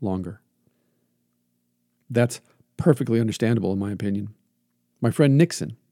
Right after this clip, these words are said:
is a perfect example of what I'm trying to say. How so? Well, not in the way you may think. Nixon and I were polar opposites, but I sensed that we shared mutual feelings and ways of looking at life.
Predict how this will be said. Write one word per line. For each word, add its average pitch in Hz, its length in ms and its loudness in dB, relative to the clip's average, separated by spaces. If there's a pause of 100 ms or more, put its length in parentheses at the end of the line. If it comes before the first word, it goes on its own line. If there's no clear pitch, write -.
is 120 100 -8
a 123 60 -4
perfect 113 320 0
example 110 400 0
of 95 80 -4
what 104 100 0
I'm 104 100 -2
trying 113 200 -2
to 120 80 0
say. 123 300 -2 (1500)
How 98 180 0
so? 98 340 0 (1080)
Well, 151 200 4
not 139 180 4
in 113 40 -4
the 110 60 -2
way 107 120 0
you 104 120 2
may 95 140 -2
think. - 320 -6 (640)
Nixon 151 380 2
and 127 140 4
I 120 180 2
were 113 120 2
polar 110 320 2
opposites, 92 520 -8
but 101 140 -2
I 104 80 0
sensed - 520 -2 (380)
that - 120 -4
we 123 80 2
shared 127 300 2
mutual 120 320 0
feelings 117 480 -2
and 107 160 -4
ways 110 260 0
of 98 120 -4
looking 101 260 -4
at - 120 -8
life. 131 440 -8